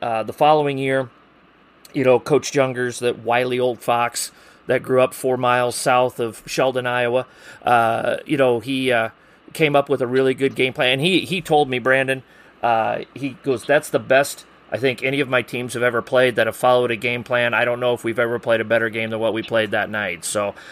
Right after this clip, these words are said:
uh, I know that one still burns with you probably, but, uh, at least you have that consolation that it's, <laughs> it's probably the best game that he's ever played. But, you know, you had to go through a process,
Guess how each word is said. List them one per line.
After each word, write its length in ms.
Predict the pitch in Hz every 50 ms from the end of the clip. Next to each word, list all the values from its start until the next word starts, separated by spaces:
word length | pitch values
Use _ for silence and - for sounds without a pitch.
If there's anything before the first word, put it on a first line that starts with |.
| - - - -
uh, 340 | - 107 107 104 107 107 101
I 120 | - 120 123
know 160 | 127 127 123
that 220 | 120 127 120 110
one 100 | 123 117
still 220 | - - - 120 107
burns 340 | 101 113 139 156 151 -
with 160 | 143 131 - 123
you 60 | 113
probably, 640 | - - 127 123 120 120 117 107 95 120 120 117 107
but, 420 | 98 127 113 113 113 104 - -
uh, 40 | 113
at 260 | 110 104 82 123 113
least 200 | 127 131 127 -
you 80 | 139 123
have 160 | 120 113 104
that 200 | 120 117 113 -
consolation 640 | - 117 110 104 - 107 107 107 107 107 - - 107
that 140 | 107 104 110
it's, 140 | 107 - 123 120
<laughs> 80 | - -
it's 180 | 220 - -
probably 220 | - - 180 165 156
the 100 | 139 135
best 260 | 120 143 147 - -
game 120 | - - -
that 80 | - 151
he's 160 | 147 131 113
ever 180 | 139 131 123 113
played. 360 | - 139 131 117 117 98 92
But, 160 | 113 113 - - - - - - - 170 -
you 100 | - 156
know, 20 |
you 160 | 160 151 220 262
had 100 | 269 185
to 60 | 156
go 140 | 139 175 170
through 160 | - - 131
a 60 | -
process, 680 | - - - 131 147 156 - - 135 123 - - -